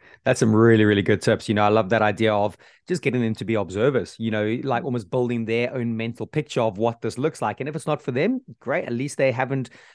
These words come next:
thrown themselves in and embarrassed themselves and never turn up again because of an embarrassment factor. Maybe they don't go to that session just because it doesn't quite align with them. And that, that's cool. That's good, isn't it? And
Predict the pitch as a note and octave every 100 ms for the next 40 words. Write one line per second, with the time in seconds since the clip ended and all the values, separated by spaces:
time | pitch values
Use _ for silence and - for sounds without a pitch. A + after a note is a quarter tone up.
0 | _ - C3 C3+ B2+ C3+ B2+ C#3 B2 A#2
1 | G#2+ A#2 A#2+ B2 B2+ A#2 A#2 A#2 A2 -
2 | A#2 A#2 A#2 A2 A2 - A#2 G#2 G2 F#2
3 | C3 F3 C#3+ A#2 G#2 G2+ B2 D3+ - _
4 | - A#2 C3 B2+ A#2+ A#2 A#2 A2+ A#2 B2
5 | A#2+ - A#2 B2+ A#2+ C#3 - A#2+ C3+ B2+
6 | B2 B2 C3 - C3+ C3+ A#2 A2+ E3 A3+
7 | - G2+ G2+ A#2+ C#3 _ - C#3+ - G#3
8 | C3+ B2 C#3+ - D3 B2+ C3+ G#2+ F#2 A#2
9 | A#2+